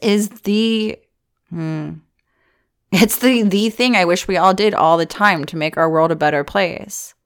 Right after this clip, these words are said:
The world, as we all know, those beautiful quotes,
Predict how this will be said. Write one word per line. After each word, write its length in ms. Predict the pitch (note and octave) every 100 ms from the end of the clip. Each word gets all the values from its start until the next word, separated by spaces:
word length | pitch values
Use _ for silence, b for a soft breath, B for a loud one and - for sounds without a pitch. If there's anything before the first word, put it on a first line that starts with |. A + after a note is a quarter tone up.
| _ _ _ _ _ _ -
The 100 | E3+
world, 360 | F#3 G3 G3 -
as 180 | E3+ F3
we 80 |
all 120 | E3+ E3
know, 300 | F3+ F3+ E3
those 180 | D#3+
beautiful 360 | D#3+ F3+ F3+ E3
quotes, 480 | - G#3+ F#3 F3+